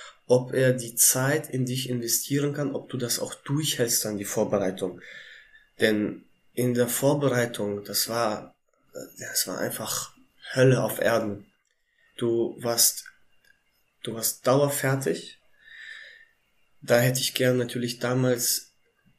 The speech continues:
den Weitblick gehabt, dass ich mich mehr mit Themen Ernährung,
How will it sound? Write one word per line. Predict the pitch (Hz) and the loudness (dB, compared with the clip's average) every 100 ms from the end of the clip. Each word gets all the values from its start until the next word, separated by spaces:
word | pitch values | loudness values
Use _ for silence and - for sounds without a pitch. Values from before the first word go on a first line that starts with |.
| _ _ _ _ - | _ _ _ _ -4
den | 120 113 101 | -2 -2 -2
Weitblick | 113 151 147 - 127 127 | -2 -2 -4 -2 0 0
gehabt, | - 120 123 127 - 123 | -2 0 0 0 -6 -4
dass | 113 | -2
ich | - - - | -2 -6 -6
mich | 117 110 - | -6 -6 -6
mehr | 117 123 123 | 0 4 4
mit | 117 117 | 2 -4
Themen | - 120 113 110 | -2 -2 -2 -4
Ernährung, | - 101 113 127 131 131 135 | -6 -2 0 2 4 6 4